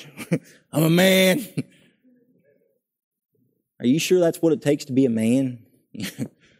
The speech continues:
These guys riding bulls. I know, I'm, I'm cra-, I love watching the rodeo. These guys that ride bulls, they are nuts.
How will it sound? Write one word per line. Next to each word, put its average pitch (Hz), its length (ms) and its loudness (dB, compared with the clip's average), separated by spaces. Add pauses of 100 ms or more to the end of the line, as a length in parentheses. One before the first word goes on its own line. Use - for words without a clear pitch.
(1080)
These 113 220 2
guys 113 360 0
riding 113 300 2
bulls. 110 240 -2
I 127 100 0
know, 123 140 2
I'm, 120 340 0
I'm 127 220 0
cra-, - 200 0
I 120 100 0
love 120 300 0
watching 117 360 -4
the 110 80 -2
rodeo. 113 360 0
These 131 200 -2
guys 135 240 0
that 123 80 -6
ride 117 320 -2
bulls, 117 320 0
they 123 180 0
are 117 180 -4
nuts. 139 880 -2